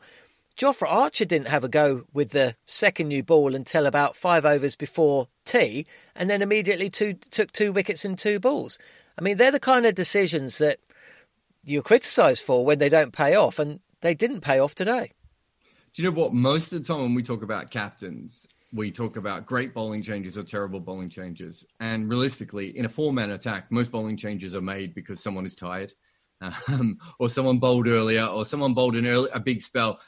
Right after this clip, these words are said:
Speaker 2: And we, we see them as either tactical genius or idiocy, but most of the time it has nothing to do with either. In a five-man attack, that is not the <laughs> case. You literally have the ability to have your bowlers fresher and to use them much more tactically. I mean, that's one of the brilliant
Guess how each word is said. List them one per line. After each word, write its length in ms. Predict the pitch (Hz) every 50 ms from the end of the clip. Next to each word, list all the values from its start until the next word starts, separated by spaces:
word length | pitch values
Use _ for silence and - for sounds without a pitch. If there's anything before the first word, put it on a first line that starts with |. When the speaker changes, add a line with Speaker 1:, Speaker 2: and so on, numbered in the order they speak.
| _ -
Speaker 2:
And 140 | 117 123
we, 140 | 147 156 160
we 180 | 151 151 147 139
see 160 | - 165 151
them 160 | 135 135 123
as 140 | 117 113 123
either 160 | 123 110 113
tactical 480 | 113 - 135 123 120 - 107 - 120 113
genius 480 | 95 113 113 113 113 110 107 104 -
or 120 | 107 104 - -
idiocy, 480 | 135 123 123 117 104 - - 101 98
but 180 | - 117 - - _
most 280 | - 151 185 202 190 -
of 80 | 131 117
the 40 |
time 160 | - 135 117 107
it 40 |
has 120 | 107 101 90
nothing 360 | 113 123 127 123 123 - 120
to 80 | 113 104
do 120 | 104 107
with 140 | 98 101 98
either. 240 | 107 107 90 - 82 _ _ _ _ _ _ _ _ _ _ -
In 100 | 196 247
a 60 | 262
five-man 600 | 254 147 247 247 262 269 208 160 131 107 92 87
attack, 380 | 82 - - 85 87 90 110 _ _ _ _ _ -
that 140 | 180 214 214
is 100 | 160 156
not 160 | 180 170 -
the 60 | 120
<laughs> 160 | 120 - - 262
case. 360 | - 160 - - - - - - - - - 147 117
You 140 | 156 160 165
literally 480 | 170 196 226 226 - 220 214 208 190 160
have 380 | 127 139 156 202 196 160 147
the 140 | 151 151 143
ability 560 | 131 117 131 131 143 160 160 143 131 123 113 -
to 200 | - 139 127 117
have 220 | 101 123 139 139
your 100 | 151 147
bowlers 420 | 120 127 123 123 123 120 117 104 -
fresher 460 | - - 135 127 120 - - 120 113 - _ - _ -
and 100 | 123 123 -
to 80 | 143
use 320 | 131 123 131 143 160 151 127
them 140 | 131 117
much 260 | 120 135 139 135 - -
more 120 | 135 123
tactically. 560 | 120 - 143 139 - - 120 - 131 127 123
I 60 | 139
mean, 140 | 143 143 139
that's 200 | 151 160 160 -
one 140 | 165 160 160
of 80 | 156 143
the 60 | 131
brilliant 560 | 117 - - 131 139 147 147 139 127 113